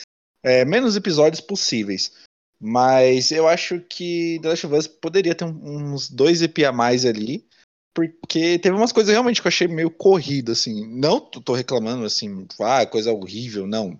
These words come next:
Pra mim, a série tá perfeita, sabe? Não tem, mas realmente acho que eles poderiam colocar ali um episódio extra, ali, uns dois E P a mais ali, pra não ficar algumas coisas que eu achei realmente corrido. Esse arco aí mesmo, aí, como o Nerd Rabugento falou aí, que essa, tipo, explosão de fungo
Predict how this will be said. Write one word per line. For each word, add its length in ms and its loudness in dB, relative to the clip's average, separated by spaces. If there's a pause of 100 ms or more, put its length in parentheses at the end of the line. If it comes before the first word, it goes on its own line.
Pra 100 -8
mim, 300 -4 (100)
a 80 -8
série 220 -2
tá 80 -2
perfeita, 720 0
sabe? 240 -8
Não 240 -10
tem, 320 -8
mas 240 -2 (460)
realmente 320 2
acho 120 0
que 120 0
eles 360 0
poderiam 300 4
colocar 280 2
ali 200 0
um 360 -4
episódio 600 2
extra, 460 0
ali, 120 -6
uns 160 -6
dois 240 0
E 60 -4
P 160 -6
a 80 0
mais 300 0
ali, 180 -6
pra 160 -8
não 60 -8
ficar 360 -2 (140)
algumas 340 -4
coisas 220 0
que 80 0
eu 60 4
achei 220 2
realmente 300 -2
corrido. 460 2 (500)
Esse 300 2
arco 300 4
aí 100 4
mesmo, 300 -2
aí, 80 -4
como 180 -6
o 20 -4
Nerd 160 -2
Rabugento 320 -6
falou 220 0
aí, 140 2
que 100 -8
essa, 400 -4
tipo, 400 -16
explosão 500 0
de 80 -6
fungo 200 -8